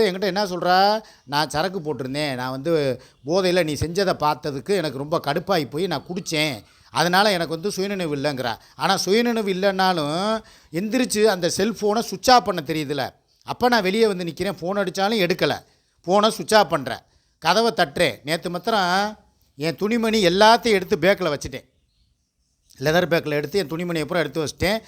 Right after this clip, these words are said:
கதவை திறந்துட்டா. அப்புறம் அடிச்சு டம்மு டம்முன்னு தட்டி, இல்ல இன்னும் கொஞ்ச நேரம் ஆயிருந்தா அந்த வீ-, வீட்ல கிடக்குற அந்த ஆட்டுக்கல் உரல் இருக்கு பாருங்க, அந்த குளவி, அதை தூக்கிட்டு போய் கதவுல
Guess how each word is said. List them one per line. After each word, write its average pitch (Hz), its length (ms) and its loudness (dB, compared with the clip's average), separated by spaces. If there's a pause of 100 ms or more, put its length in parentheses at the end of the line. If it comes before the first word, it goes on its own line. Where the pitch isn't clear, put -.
(140)
கதவை 196 280 4
திறந்துட்டா. 190 360 0
அப்புறம் 117 320 -2 (220)
அடிச்சு 143 320 -10
டம்மு 151 340 -6
டம்முன்னு 170 360 -6
தட்டி, 165 380 -2 (340)
இல்ல 170 180 0
இன்னும் 175 200 -2
கொஞ்ச 175 240 -2
நேரம் 190 240 4
ஆயிருந்தா 180 280 2
அந்த 170 240 0
வீ-, 139 200 -4
வீட்ல 196 260 -6
கிடக்குற 151 300 -6
அந்த 131 180 -6
ஆட்டுக்கல் 160 400 -4
உரல் 139 340 -4
இருக்கு 127 200 -8
பாருங்க, 104 280 -12 (400)
அந்த 131 300 -6
குளவி, 180 440 0 (340)
அதை 160 240 -8
தூக்கிட்டு 214 320 -6
போய் 220 120 -2
கதவுல 180 360 -2